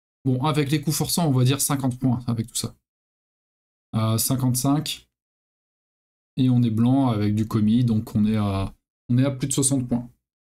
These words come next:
Noir, c'est vraiment compliqué de lui voir ses soixante points, quoi. Parce que ici, dans le coin, des séquences existent pour installer, s'installer, hein. Je vous renvoie vers, euh, la chaîne de Mathieu Delisotti.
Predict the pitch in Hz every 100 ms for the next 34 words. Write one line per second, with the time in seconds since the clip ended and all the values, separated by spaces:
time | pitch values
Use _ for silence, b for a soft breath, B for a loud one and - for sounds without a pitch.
0 | _ _ - 123 147 185 151 - _ _
1 | _ _ - - - 139 123 131 143 143
2 | 123 143 123 - 151 135 123 123 - 127
3 | 127 107 - 117 - _ _ _ _ _
4 | _ 127 - 135 127 131 - - 147 -
5 | 170 185 156 127 127 143 165 175 - _
6 | _ _ _ _ - 127 127 147 165 151
7 | 147 127 143 - 131 123 139 135 127 123
8 | - 123 135 131 117 113 117 117 117 123
9 | 123 123 113 110 110 110 117 - 120 117
10 | 117 113 117 123 120 117 120 120 147 156
11 | 156